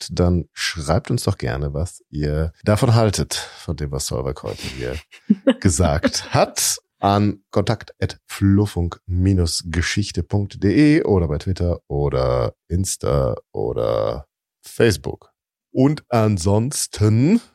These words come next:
Speaker 1: freuen wir uns natürlich, dass ihr dabei seid und bleibt dabei, denn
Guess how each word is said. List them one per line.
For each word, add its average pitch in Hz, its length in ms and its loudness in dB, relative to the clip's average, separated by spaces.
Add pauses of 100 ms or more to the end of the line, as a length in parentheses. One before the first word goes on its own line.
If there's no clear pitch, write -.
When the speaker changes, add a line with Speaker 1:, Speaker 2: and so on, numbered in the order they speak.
Speaker 1:
freuen 127 540 2
wir 92 80 2
uns 90 120 -2
natürlich, 87 340 -2
dass - 160 -6
ihr 90 40 -4
dabei 80 300 -4
seid 90 760 -2
und 82 280 -8
bleibt 95 640 2
dabei, 117 720 6
denn 98 760 2